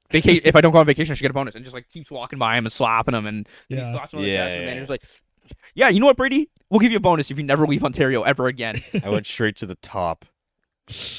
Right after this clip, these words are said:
Speaker 1: Um,
Speaker 2: Oh my gosh.
Speaker 1: you
Speaker 2: We'll, we'll, we'll get you out on Thanksgiving
Speaker 3: I gave
Speaker 2: to
Speaker 3: him
Speaker 2: play a
Speaker 3: some
Speaker 2: round of
Speaker 3: top.
Speaker 2: golf. We'll go to,
Speaker 3: Yeah.
Speaker 2: uh, we'll go to Brant Valley and play a round of golf
Speaker 3: Yeah, maybe.
Speaker 2: Thanksgiving weekend.
Speaker 1: With, with Pram.
Speaker 2: Yeah, honestly.
Speaker 1: Never.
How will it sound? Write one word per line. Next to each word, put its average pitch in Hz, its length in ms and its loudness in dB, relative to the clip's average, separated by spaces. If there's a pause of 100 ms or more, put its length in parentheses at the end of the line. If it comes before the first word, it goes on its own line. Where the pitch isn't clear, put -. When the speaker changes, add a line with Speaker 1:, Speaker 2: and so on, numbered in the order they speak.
Speaker 1:
Um, 117 60 -8 (240)
Speaker 2:
Oh 131 240 -8
my 117 160 -10
gosh. 117 600 -12
Speaker 1:
you 120 120 -20
Speaker 2:
We'll, 151 340 -2
we'll, 156 300 -2
we'll 165 220 0
get 180 180 2
you 180 140 2
out 170 120 2
on 170 180 -2
Thanksgiving 139 500 -2
Speaker 3:
I - 20 4
gave 107 80 4
Speaker 2:
to 104 60 -6
Speaker 3:
him - 20 -8
Speaker 2:
play 107 80 -2
a 123 60 -2
Speaker 3:
some 123 80 -4
Speaker 2:
round 120 220 -6
of 120 40 -12
Speaker 3:
top. 98 200 -6
Speaker 2:
golf. 113 260 -12
We'll 135 100 -6
go 135 100 -4
to, 135 200 -2
Speaker 3:
Yeah. 131 80 -2
Speaker 2:
uh, 123 180 -4 (560)
we'll 131 80 -8
go 143 80 -2
to 139 80 -2
Brant 131 300 -2
Valley 120 280 -4
and 113 80 -6
play 120 160 -8
a 113 60 -6
round 110 240 -8
of 107 80 -10
golf 104 400 -10
Speaker 3:
Yeah, 95 220 -12
maybe. 98 140 -12
Speaker 2:
Thanksgiving 107 420 -10
weekend. 107 480 -12
Speaker 1:
With, 113 100 -18 (220)
with 113 160 -14
Pram. 107 260 -10 (840)
Speaker 2:
Yeah, 170 160 -4 (280)
honestly. 123 520 -10
Speaker 1:
Never. 107 340 -14